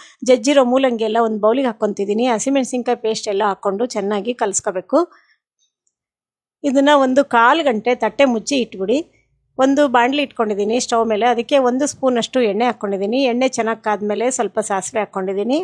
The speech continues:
ಹಾಗೆ ಕರಿಬೇವು ಹಾಕ್ಕೊಂತಾ ಇದ್ದೀನಿ. ಒಂದು ಬೌಲ್ ಅಷ್ಟು ಈರುಳ್ಳಿ ಹಾಕ್ಕೊಂಡು ಸೆಮಿ ಫ್ರೈ ಮಾಡ್ಕೋಬೇಕು. ಕಾಲ್ ಸ್ಪೂನ್ ಅಷ್ಟು ಅರಿಶಿಣದ ಪುಡಿ ಹಾಕ್ಕೊಂಡು ಮತ್ತೊಂದ್ಸಲಿ ಕೈ ಆಡ್ಕೊಳ್ಳಿ. ಇಷ್ಟಾದ್ಮೇಲೆ ನಾವು ನೆನ್ಸಿಟ್ಟಿರೋ ಮೂಲಂಗಿ ಇದೆಯಲ್ಲ, ಅದಿಷ್ಟು ಹಾಕೊಂಡ್ಬಿಟ್ಟು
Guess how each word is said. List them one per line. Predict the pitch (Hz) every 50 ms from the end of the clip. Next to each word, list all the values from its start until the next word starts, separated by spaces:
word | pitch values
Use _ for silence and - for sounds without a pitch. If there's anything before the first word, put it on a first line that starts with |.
| 294
ಹಾಗೆ | - 262 226 220 202 226 214
ಕರಿಬೇವು | 214 220 202 196 202 247 269 262
ಹಾಕ್ಕೊಂತಾ | 226 - - 196 196 196 202
ಇದ್ದೀನಿ. | 190 190 196 214 240 269 311 _ _ - - - - _ _ _ _ _ _ _ _ -
ಒಂದು | 254 277 302 320 320
ಬೌಲ್ | 262 269 254 247 240
ಅಷ್ಟು | 233 220 - - 262 247
ಈರುಳ್ಳಿ | 233 240 247 262 254 254 240
ಹಾಕ್ಕೊಂಡು | 220 202 185 - - 202 185 190 220 285 302 302 - _ _ _ -
ಸೆಮಿ | - 247 247 262 311 330
ಫ್ರೈ | 311 - 247 254 247 254
ಮಾಡ್ಕೋಬೇಕು. | 240 214 190 - - 202 180 185 170 - - 320 370 - _ _ _ _ _ _ _ _ _ _ _ _ _ _ _ _ _ _ _ _ _ _ _ _ -
ಕಾಲ್ | - 269 294 339 -
ಸ್ಪೂನ್ | - - 254 233 226 226
ಅಷ್ಟು | 214 - - 277
ಅರಿಶಿಣದ | 254 220 214 - - - 269 262 -
ಪುಡಿ | - 233 233
ಹಾಕ್ಕೊಂಡು | 220 202 - - 214 208 233 226
ಮತ್ತೊಂದ್ಸಲಿ | 214 208 - 247 226 - 226 220 214
ಕೈ | 214 220 202 208
ಆಡ್ಕೊಳ್ಳಿ. | 202 190 - - 185 190 254 285 - _ _ _ _ _ _ -
ಇಷ್ಟಾದ್ಮೇಲೆ | 320 302 - - 269 233 214 190 202 196 190 202 254 311 - _ _ _ _ - 247
ನಾವು | 240 247 247 247 262 254 247
ನೆನ್ಸಿಟ್ಟಿರೋ | 233 233 247 247 - 277 247 208 - 240 226 240 240 226 220 208 196
ಮೂಲಂಗಿ | 196 226 262 262 240 220 202 208
ಇದೆಯಲ್ಲ, | 196 185 214 214 233 240
ಅದಿಷ್ಟು | 220 208 240 226 - - _ - 311
ಹಾಕೊಂಡ್ಬಿಟ್ಟು | 247 233 226 - - 220 214 208 196 - 262